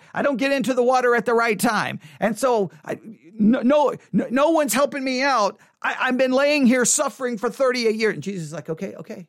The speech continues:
okay. Rise up, walk." And then the man did. The other, the other case, Jesus is like, "Drink of this water."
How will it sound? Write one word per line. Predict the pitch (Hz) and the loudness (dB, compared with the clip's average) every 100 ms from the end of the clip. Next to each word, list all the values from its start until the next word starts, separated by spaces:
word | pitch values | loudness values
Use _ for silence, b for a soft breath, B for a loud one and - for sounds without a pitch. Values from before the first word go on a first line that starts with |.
| _ | _
okay. | - 202 147 _ _ _ _ _ 135 | -20 -18 -20 _ _ _ _ _ -4
Rise | 156 165 180 | -2 0 -2
up, | 151 156 | -4 -2
walk." | 139 110 - _ _ _ - | -4 -4 -12 _ _ _ -2
And | 160 | 0
then | 147 | 0
the | 143 | -2
man | 127 117 | -4 -8
did. | 117 - _ _ _ _ _ _ _ _ | -10 -14 _ _ _ _ _ _ _ _
The | 160 220 | -6 -6
other, | 226 - b | -6 -16 b
the | 170 220 | -2 0
other | 247 208 B B B B _ _ - | 0 -2 B B B B _ _ -6
case, | 160 165 170 - b b | -4 -4 -6 -12 b b
Jesus | - 214 202 170 | -8 -4 -4 -4
is | |
like, | 190 - | -4 -6
"Drink | 160 247 254 | -2 -2 0
of | 208 131 | -4 -2
this | 311 - | -4 -4
water." | 170 131 - - | -4 -4 -6 -14